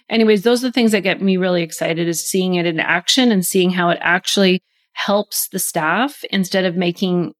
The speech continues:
life feel so heavy, especially in these months. We're, we're dealing with summer right now, busiest time of the year, lots of moving parts that are going on in these offices.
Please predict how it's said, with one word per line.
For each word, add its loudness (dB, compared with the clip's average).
life -2
feel -4
so -4
heavy, -6
especially -2
in 4
these 0
months. -2
We're, -4
we're 0
dealing 2
with 0
summer -2
right -2
now, -2
busiest -2
time 0
of 2
the 0
year, 0
lots -2
of -2
moving 0
parts -4
that -6
are -2
going -2
on 0
in -2
these -4
offices. -10